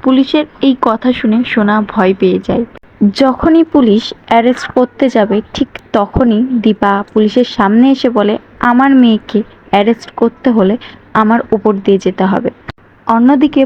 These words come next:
পুলিশ বলে, "দরকার পড়লে আমরা তাই করব, তবে সোনা সেনগুপ্তকে আজকে অ্যারেস্ট করেই ছাড়ব।" তো হ্যাঁ বন্ধুরা, অন্যদিকে সূর্য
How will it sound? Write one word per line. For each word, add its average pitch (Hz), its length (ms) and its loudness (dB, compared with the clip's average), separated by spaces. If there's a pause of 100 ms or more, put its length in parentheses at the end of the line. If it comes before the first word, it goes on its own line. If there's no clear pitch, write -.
পুলিশ 220 420 2
বলে, 202 300 0
"দরকার 208 440 0
পড়লে 277 340 0 (120)
আমরা 208 360 0 (360)
তাই 226 300 2
করব, 208 340 0 (260)
তবে 196 280 0 (320)
সোনা 226 380 0
সেনগুপ্তকে 269 760 0 (140)
আজকে - 360 -6 (120)
অ্যারেস্ট 208 420 -2 (100)
করেই 226 320 2
ছাড়ব।" - 360 -6 (520)
তো 262 100 2 (140)
হ্যাঁ 226 300 4
বন্ধুরা, 262 460 4 (180)
অন্যদিকে 214 560 4
সূর্য 214 400 2